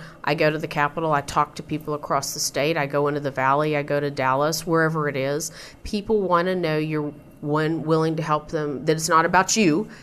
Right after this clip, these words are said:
as an elected official, it's not. You're there to serve, and that you are listening to them and trying to solve some problems. And it doesn't matter what party you are,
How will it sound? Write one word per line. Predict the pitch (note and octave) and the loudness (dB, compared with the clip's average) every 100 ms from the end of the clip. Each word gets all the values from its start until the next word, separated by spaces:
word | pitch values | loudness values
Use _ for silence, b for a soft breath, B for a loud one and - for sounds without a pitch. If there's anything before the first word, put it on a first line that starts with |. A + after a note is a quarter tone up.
| B - | B 0
as | D#3 | 2
an | D#3+ | 4
elected | D#3 D#3 D#3 D3 | 4 4 2 -4
official, | C#3+ D#3 D3+ E3+ | -2 -2 2 2
it's | E3 F3+ | 2 6
not. | F3+ B2+ G3 B B B | 6 6 0 B B B
You're | D3+ E3 D#3+ | 2 4 2
there | D#3+ D#3+ E3 | 2 4 4
to | E3 | 2
serve, | - D3+ C#3 C#3+ - B B B | 0 2 0 -2 -10 B B B
and | E3 D#3+ D#3+ | -2 2 2
that | D3+ - | 2 0
you | D#3+ D#3+ | 0 2
are | D#3 D3+ D3+ - - | 4 4 4 0 -2
listening | E3 E3 F#3+ F3 E3+ | 2 2 2 -2 -4
to | - | -4
them | E3 E3 F#3 | -2 -2 -4
and | G#3+ G#3 | -6 -2
trying | G3+ G3 | 2 2
to | G#3 | 0
solve | - F#3 F#3+ | -2 -2 -4
some | F#3+ | -8
problems. | F#3 F#3+ - - - E3+ | -2 -4 -2 -8 -4 0
And | E3 | 0
it | E3 | 2
doesn't | F3 F#3+ | 0 2
matter | G3 F#3+ | 2 2
what | F#3 - | 2 -2
party | - G3+ G3 D#3+ | -2 -2 0 -4
you | D3 C3+ | -4 -4
are, | B2 C#3+ | -2 -2